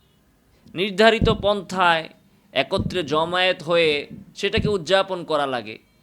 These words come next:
তো এখানে আনন্দ প্রকাশ করতে বলা হয়েছে, সেখানে আপনি দিনকে নির্দিষ্ট করা কোথায় পেলেন? আনন্দ সব সময়, সব সময়। আজকে রাসূল সাল্লাল্লাহু আলাইহি সাল্লামের ব্যাপারে আমরা যেমন আনন্দিত,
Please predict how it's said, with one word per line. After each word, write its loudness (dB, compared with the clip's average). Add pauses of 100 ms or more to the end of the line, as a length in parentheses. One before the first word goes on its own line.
(560)
তো -2
এখানে 4
আনন্দ 4
প্রকাশ 2
করতে -4
বলা 4
হয়েছে, 0
সেখানে -2
আপনি 0 (120)
দিনকে -4
নির্দিষ্ট -4
করা 4
কোথায় 0
পেলেন? -6 (120)
আনন্দ -2
সব 2
সময়, -8 (1000)
সব 0
সময়। -6
আজকে 2
রাসূল 2
সাল্লাল্লাহু -8
আলাইহি 2
সাল্লামের -4
ব্যাপারে -2
আমরা 0
যেমন -4
আনন্দিত, -6